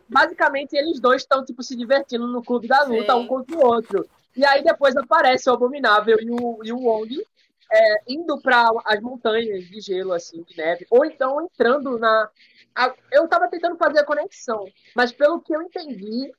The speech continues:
Speaker 1: é, o Abominável e o Wong tavam entrando dentro da, da casa em Nova York,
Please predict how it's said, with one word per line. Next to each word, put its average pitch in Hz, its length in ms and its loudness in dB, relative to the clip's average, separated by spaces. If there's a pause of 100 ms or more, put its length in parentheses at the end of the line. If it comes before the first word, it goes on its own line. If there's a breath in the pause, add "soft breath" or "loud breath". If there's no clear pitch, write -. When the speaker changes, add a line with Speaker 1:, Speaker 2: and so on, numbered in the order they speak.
Speaker 1:
é, 226 360 4
o 233 80 4
Abominável 277 720 2
e 294 100 -6
o 302 60 -8
Wong 254 520 -2 (220 soft breath)
tavam 247 280 0
entrando 254 460 0 (140)
dentro 349 400 -4
da, 269 460 4 (120)
da 226 120 0
casa 240 320 0
em 247 60 -10
Nova 254 280 0
York, 226 560 2